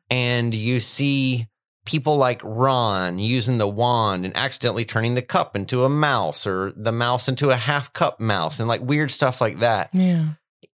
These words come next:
Speaker 1: Even the way that they say the spells and the way they do 'em, there's a confidence that you have to get to be good at it.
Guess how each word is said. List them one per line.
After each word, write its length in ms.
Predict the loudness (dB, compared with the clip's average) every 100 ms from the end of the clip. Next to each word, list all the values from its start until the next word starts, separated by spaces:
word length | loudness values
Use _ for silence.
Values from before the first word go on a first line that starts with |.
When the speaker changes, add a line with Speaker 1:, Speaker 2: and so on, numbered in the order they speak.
| -2
Speaker 1:
Even 360 | 0 2 2
the 120 | 4 2
way 360 | 4 2 2
that 200 | 0 -2
they 120 | -2
say 400 | -2 -2 0 0
the 140 | 0 0
spells 520 | 0 2 2 2 0
and 100 | -2
the 40 | 0
way 180 | 0 0
they 160 | -4
do 300 | -4 -2 0
'em, 240 | 0 -2 -6 _ _ _ _ -4
there's 180 | -2 -2
a 40 |
confidence 840 | -4 -2 0 0 0 0 -2 -4
that 200 | -4 -4
you 180 | -4 -6
have 400 | -4 -4 -4 -6
to 120 | -4 -4
get 440 | -2 -4 -4 -6 _ _ _ _ _
to 80 | -2
be 140 | 0 -2
good 280 | 0 0 0
at 200 | -4
it. 120 | -6